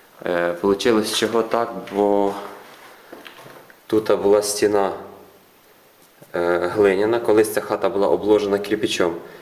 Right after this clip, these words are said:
Цей кирпич, е, коли ми почали це все розбирати, цей, цей кирпич просто вся стінка разом і впала. Ми з газоблока тут відстроїли стіну. О, так як та стіна з глини була сильно завалена, то есть внизу там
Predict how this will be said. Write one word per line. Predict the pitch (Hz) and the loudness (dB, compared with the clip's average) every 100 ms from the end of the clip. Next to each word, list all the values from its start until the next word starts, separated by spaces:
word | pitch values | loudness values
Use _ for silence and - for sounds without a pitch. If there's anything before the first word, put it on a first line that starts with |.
| - | -16
Цей | - 110 | 0 0
кирпич, | 110 120 - 107 104 - - - - _ _ - - | 0 -4 0 0 0 -6 -12 -20 -20 _ _ -20 -8
е, | 87 87 87 95 - | -2 0 -2 -4 -10
коли | - 104 | -2 2
ми | 98 101 | 4 2
почали | 98 - 92 | 0 0 -2
це | 92 | -2
все | - 95 87 - - - - - - | 0 0 0 -8 -18 -20 -20 -20 -6
розбирати, | 87 101 90 92 110 131 117 | 0 0 0 -2 0 0 0
цей, | - 98 101 95 - | -2 0 -2 -4 -4
цей | 117 | -2
кирпич | 113 107 117 | -2 -2 -2
просто | - 117 101 | 0 0 0
вся | - | -2
стінка | 95 - 101 98 | -2 -2 0 0
разом | 98 95 92 | 0 0 -4
і | |
впала. | 90 92 85 87 | -4 -2 0 0
Ми | 104 110 92 - 98 92 | 2 0 0 -4 -6 -6
з | 90 | -4
газоблока | 101 104 101 104 - | -2 0 2 2 2
тут | - - 87 | -4 -4 -4
відстроїли | 87 - 98 92 85 - - - - - - | -4 2 4 4 2 -4 -16 -18 -20 -20 -12
стіну. | - - 107 120 139 - - - - - - - - - _ _ - | -10 -2 2 2 2 -6 -16 -20 -20 -20 -20 -20 -20 -20 _ _ -2
О, | 110 113 110 | 2 4 2
так | 131 127 | 0 -2
як | 127 - | -2 -2
та | 131 | -4
стіна | - 131 127 | -2 0 0
з | 113 | 0
глини | 123 120 123 110 | 0 2 4 2
була | 104 113 | 2 0
сильно | - 120 113 | 2 2 2
завалена, | 107 117 120 143 143 131 123 | 0 0 2 0 0 -2 -2
то | 110 | -2
есть | 107 - | -2 -2
внизу | 107 113 117 120 | 2 2 4 2
там | 110 98 | 2 0